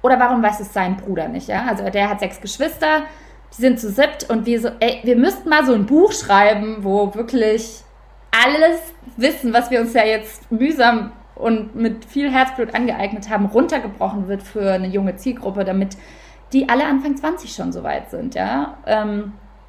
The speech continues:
und, und dann haben wir halt so gesagt, ja, irgendwie sind das ja alles unsere Mentoren geworden. Und, ähm, das sind Mentoren, die wir uns in der Schule gewünscht hätten, aber niemals hatten. Und wir können uns auch nicht darauf verlassen, <laughs> dass wir jetzt, äh,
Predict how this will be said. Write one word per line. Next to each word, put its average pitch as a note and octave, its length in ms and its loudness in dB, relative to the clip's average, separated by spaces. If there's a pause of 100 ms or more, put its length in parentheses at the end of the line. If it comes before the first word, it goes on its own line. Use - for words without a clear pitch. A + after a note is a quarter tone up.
(520)
und, A3+ 580 4
und A#3 140 2
dann A#3+ 180 4
haben B3+ 140 2
wir A#3+ 120 0
halt A3+ 160 0
so - 60 -14
gesagt, G#3+ 300 -4
ja, F3+ 180 0
irgendwie A#3+ 240 -4
sind A#3 160 -6
das A#3 100 -6
ja A3+ 120 -2
alles A#3 200 -4
unsere A#3 180 -6
Mentoren A3+ 460 -4
geworden. - 400 -10 (480)
Und, G#3 460 -4
ähm, G3 340 0
das A#3 160 0
sind A#3+ 180 0
Mentoren, A3+ 520 2
die A3 100 -4
wir G#3 80 -2
uns G3 80 -4
in G#3 80 -6
der F#3 80 -2
Schule A3 220 -8
gewünscht G3+ 420 -6
hätten, B3 240 -6
aber G3 220 -4
niemals G3 420 -2
hatten. - 380 -8
Und F#3+ 320 -2 (200)
wir A3 140 -4
können A#3+ 220 4
uns G3+ 100 2
auch G3 140 2
nicht G#3 160 -6
darauf F3+ 160 -2
verlassen, G#3 560 0
<laughs> C4+ 80 -2
dass B3+ 180 2
wir G#3+ 120 4
jetzt, G3 340 -2
äh, F#3 260 0